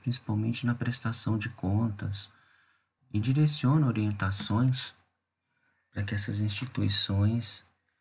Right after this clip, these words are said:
é, estimulem, né, a transparência e o controle social. A Norma Operacional Básica um noventa e dois, ela foi editada pela Nacional de Assistência à Saúde do Ministério da Saúde, né?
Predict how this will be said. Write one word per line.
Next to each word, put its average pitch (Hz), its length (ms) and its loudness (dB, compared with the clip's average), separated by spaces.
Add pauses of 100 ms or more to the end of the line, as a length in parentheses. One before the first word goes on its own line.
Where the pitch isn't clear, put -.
(360)
é, 87 540 -2 (920)
estimulem, 151 840 4
né, 135 200 2
a 107 60 -4
transparência 98 1080 0 (460)
e 98 80 -4
o 98 80 0
controle 92 460 0
social. 76 520 -4 (540)
A 117 80 2
Norma 151 300 10
Operacional 127 540 2
Básica 98 440 2
um 120 80 4
noventa 98 400 0
e 80 60 2
dois, 90 640 0 (1120)
ela 95 260 0
foi 87 800 -4 (560)
editada 85 580 -2
pela - 200 -14 (100)
Nacional 85 400 -2
de 143 80 -4
Assistência - 600 -4
à - 20 -10
Saúde - 360 -4
do - 100 -4
Ministério 95 460 -2
da - 100 -6
Saúde, 113 500 0
né? 120 100 -2